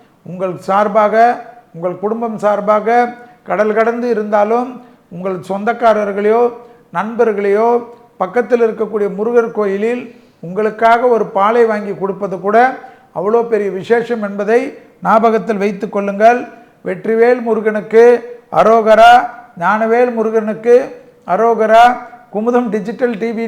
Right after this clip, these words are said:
நேயர்களுக்கு அனைவருக்கும் வைகாசி விசாகத்தினுடைய நல்வாழ்த்துக்களை தெரிவித்துக் கொள்கின்றேன்.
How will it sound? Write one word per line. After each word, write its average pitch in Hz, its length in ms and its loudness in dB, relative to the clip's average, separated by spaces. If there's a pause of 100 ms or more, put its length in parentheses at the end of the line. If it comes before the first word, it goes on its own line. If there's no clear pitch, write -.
நேயர்களுக்கு 214 540 -2
அனைவருக்கும் 220 580 0 (460)
வைகாசி 220 580 2
விசாகத்தினுடைய 214 840 0 (600)
நல்வாழ்த்துக்களை 214 720 2 (100)
தெரிவித்துக் 214 420 -6
கொள்கின்றேன். 208 560 2